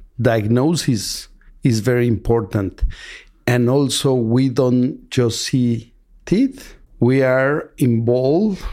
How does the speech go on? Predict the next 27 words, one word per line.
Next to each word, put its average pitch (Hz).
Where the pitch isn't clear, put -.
with 120
a 104
lot 104
of 127
things 185
about 110
breathing, 123
about 107
T 127
M 107
J, 131
about 117
periodontal 120
tissue. 160
So 139
it's 160
not 202
just -
in 143
our 135
field 135
of 117
orthodontics, 143
it's 143
not 147
just 135
straight -